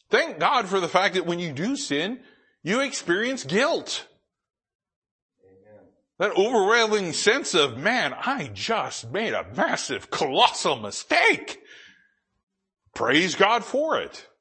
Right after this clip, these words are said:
Could you imagine what life would be if that wasn't there? Ugh. I, I think we're kinda getting that way in the world and society, where they just don't even care anymore. They just don't even care. I mean, it's just running rampant.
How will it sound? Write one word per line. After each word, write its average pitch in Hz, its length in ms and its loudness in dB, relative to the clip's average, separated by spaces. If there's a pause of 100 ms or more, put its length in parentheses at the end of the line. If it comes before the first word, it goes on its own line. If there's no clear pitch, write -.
(420)
Could 190 80 -10
you 330 80 0
imagine 202 280 0
what 190 140 0
life 165 240 0
would 147 140 -2
be 156 220 -4
if 165 120 -2
that 143 220 2
wasn't 147 320 -2
there? 127 340 -4 (1800)
Ugh. 92 400 0 (2000)
I, 143 300 2
I 147 80 4
think 160 160 -2
we're 147 160 0
kinda 160 240 2
getting 170 300 2
that 139 200 0
way 139 180 2
in 135 100 -2
the 131 60 0
world 139 420 0
and 127 140 -4
society, 110 760 -2
where 101 140 -4
they 147 120 0
just 165 180 -8
don't 139 160 0
even 127 200 -6
care 131 340 -2
anymore. 80 580 -14 (800)
They - 100 -4
just 165 180 0
don't 147 140 4
even 160 180 -4
care. 123 320 -2
I 95 100 -4
mean, 117 160 -6
it's 117 140 -4
just 120 180 -4
running 151 400 -2
rampant. 180 540 -4